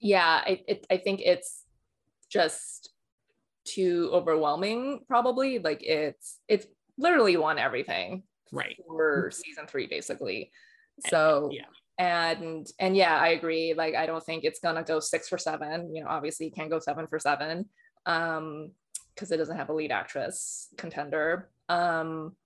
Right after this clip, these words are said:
Speaker 1: but yeah, like, the, the series win, I think,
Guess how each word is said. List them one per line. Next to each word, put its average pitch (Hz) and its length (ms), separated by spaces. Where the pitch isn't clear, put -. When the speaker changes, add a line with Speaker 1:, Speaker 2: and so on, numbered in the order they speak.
Speaker 1:
but 165 440
yeah, 160 340
like, 160 300
the, 160 600
the 175 60
series 165 960
win, 165 360
I 156 100
think, 156 460